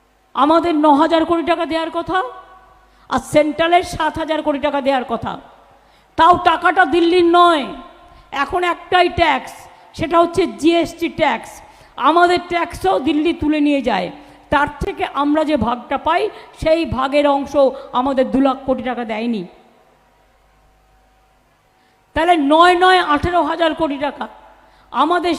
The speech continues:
শেয়ার আমরা দু বছর দিলাম, একুশ সালের পর থেকে। আর Government of India বারো হাজার কোটি টাকা ওদের শেয়ার ছিল, এক পয়সা দেয়নি।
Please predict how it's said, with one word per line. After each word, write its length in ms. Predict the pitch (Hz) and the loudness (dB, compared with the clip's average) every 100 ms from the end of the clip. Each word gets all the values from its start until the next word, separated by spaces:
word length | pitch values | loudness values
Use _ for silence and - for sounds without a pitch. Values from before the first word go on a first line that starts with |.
| - | -4
শেয়ার 260 | 330 330 320 | -2 -2 0
আমরা 180 | 294 302 | 0 2
দু 120 | 294 285 | 0 2
বছর 300 | 285 277 285 220 | 2 2 -4 -4
দিলাম, 240 | 247 180 160 - - _ _ _ - | -4 -4 -8 -12 -20 _ _ _ -2
একুশ 300 | 311 403 - | -2 -2 -4
সালের 280 | 339 330 320 269 | -4 -2 -4 -4
পর 120 | 285 285 | -6 -4
থেকে। 220 | 254 226 180 - _ _ _ _ _ _ _ - 262 330 | -10 -10 -12 -16 _ _ _ _ _ _ _ -6 2 4
আর 120 | 392 - - - - - - - _ _ _ _ _ _ _ | 2 -2 -14 -20 -20 -20 -20 -20 _ _ _ _ _ _ _
Government 580 | 202 233 330 381 381 392 370 | 2 6 6 6 0 2 0
of 80 | - 339 | 2 2
India 300 | 302 320 311 262 208 - - - | 2 4 4 4 0 -14 -18 -8
বারো 320 | 196 254 330 302 | -2 2 4 4
হাজার 240 | 330 311 311 | 2 0 0
কোটি 240 | 311 294 | 0 -2
টাকা 220 | 311 285 | -4 -2
ওদের 240 | 285 277 277 - | -2 -2 -4 -4
শেয়ার 240 | 262 262 247 | -2 -2 -4
ছিল, 140 | 262 240 220 - - - 254 | -2 0 0 -2 -16 -6 -2
এক 80 | 269 - | -2 -2
পয়সা 320 | - 233 226 220 | 0 0 0 -4
দেয়নি। 380 | 190 180 175 | -4 -4 -6